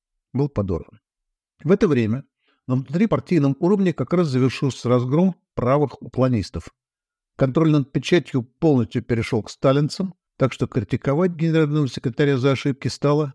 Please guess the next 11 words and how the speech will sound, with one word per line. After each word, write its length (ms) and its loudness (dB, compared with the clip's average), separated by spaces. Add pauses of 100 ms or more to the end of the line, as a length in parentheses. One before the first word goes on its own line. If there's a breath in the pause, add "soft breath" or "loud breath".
негде. 460 -2 (520)
В 40 -20
следующий 440 2
раз 280 -2 (220)
Сталина 420 2
подвергнут 720 -2 (100)
партийной 480 0
критике 640 0 (300)
только 380 2
после 480 -4
смерти. 520 -4